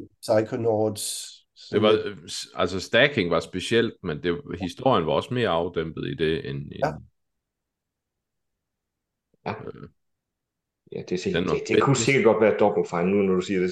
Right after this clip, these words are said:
Speaker 3: slet ikke det, men jeg har bare altid set ham som, som, ja, jeg ved ikke, over the top en gang imellem. Ja, det er nok
Speaker 2: Jo,
Speaker 3: for
Speaker 2: men
Speaker 3: min
Speaker 2: det er jo
Speaker 3: smag.
Speaker 2: også fordi, de helt, altså, de titler, han er mest kendt for, det er både Psychonauts og Brutal Legend, og det er jo sådan virkelig
Speaker 3: Ja, jo, jo.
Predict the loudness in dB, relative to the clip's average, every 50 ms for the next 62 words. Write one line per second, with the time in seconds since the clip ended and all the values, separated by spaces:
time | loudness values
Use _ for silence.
0 | 0 2 2 2 2 2 0 0 2 2 0 0 0 0 -2 -2 -2 -2 -4 -4
1 | -4 -6 -4 -2 0 -2 0 -2 -4 -6 -4 -4 -4 -6 -6 -6 -12 -20 -20 -20
2 | -20 -20 _ _ _ _ _ _ _ _ _ _ _ _ _ _ _ _ _ _
3 | _ _ _ _ _ -2 0 0 0 0 -4 -10 -20 -6 -2 0 0 0 -2 -6
4 | -14 -20 _ _ _ _ 0 2 2 2 0 2 4 6 6 6 6 4 4 4
5 | 2 2 2 2 0 2 2 0 -2 -2 -4 -8 _ _ _ _ -4 -2 2 2
6 | 4 6 6 6 6 6 6 8 8 8 8 6 4 2 0 -2 -2 -2 -2 -2
7 | -2 -2 -2 0 2 2 0 0 -2 -4 -6 -4 -6 -8 -8 -4 -2 -2 -2 0
8 | 2 0 0 0 0 -2 0 0 -2 -2 -2 -4 -4 -4 -2 -2 -2 0 4 4
9 | 4 4 4 4 2 0 0 0 -2 -4 -4 -6 -6 -6 -8 -6 -4 -2 -2 -2
10 | 0 0 2 2 2 2 0 -4 -6 -6 -6 -2 2 4 6 6 6 4 2 2
11 | 0 -4 -4 -2 0 0 0 0 -2 -6 -4 -2 -2 -2 -2 -4 -6 -8 -6 -4
12 | -4